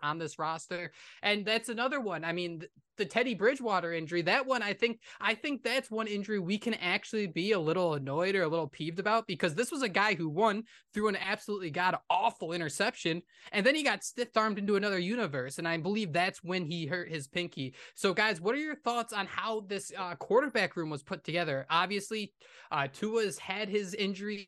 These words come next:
issues throughout his career, broken ribs, concussions. Uh, Teddy Bridgewater, another one who has had injury issues, and then you're relying on Skylar Thompson. So hindsight is obvious here, but how do we feel that this,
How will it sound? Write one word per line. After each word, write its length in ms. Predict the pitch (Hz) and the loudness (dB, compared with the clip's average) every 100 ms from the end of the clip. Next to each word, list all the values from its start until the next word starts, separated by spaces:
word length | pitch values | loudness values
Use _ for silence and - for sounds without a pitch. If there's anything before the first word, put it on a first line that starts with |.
| 196 | -6
issues 360 | 190 190 202 190 | -2 -2 -4 -4
throughout 240 | 170 175 | 2 2
his 100 | 190 | 0
career, 340 | - 185 196 165 | -4 -2 0 0
broken 300 | 190 190 175 | -2 -4 -6
ribs, 260 | 185 202 - | -4 -4 -6
concussions. 580 | 156 190 185 190 165 - - - - | -6 -4 -2 -4 -6 -10 -18 -10 -2
Uh, 220 | 160 147 | 0 0
Teddy 260 | - 240 | 2 4
Bridgewater, 480 | 190 226 214 196 185 | 6 4 4 0 -2
another 340 | 175 170 202 196 | -2 -2 -2 -2
one 140 | 190 | -2
who 140 | 156 | -2
has 160 | 190 175 | -2 -2
had 160 | 196 185 | -2 -2
injury 420 | 208 190 202 185 | -2 -2 -2 -2
issues, 360 | 170 - 151 | -2 -6 -6
and 100 | 156 | -4
then 100 | 190 | -4
you're 160 | 208 196 | -4 -6
relying 320 | 202 190 185 | -6 -6 -4
on 80 | 185 | -6
Skylar 340 | - 190 180 - | -4 -4 -4 -4
Thompson. 380 | 185 185 170 | -4 -4 -10
So 380 | 151 202 190 180 - - _ - | -6 -4 -4 -8 -14 -20 _ 0
hindsight 560 | 247 254 285 - 214 | 2 2 2 2 2
is 160 | 185 165 | 2 -2
obvious 460 | 165 185 170 156 147 | 0 0 0 -4 -4
here, 160 | 151 | -4
but 120 | 147 147 | -4 0
how 140 | 196 | 0
do 60 | 269 | 2
we 140 | 262 | -4
feel 220 | - 233 | -2 0
that 160 | 214 196 | 0 -2
this, 220 | 226 | -4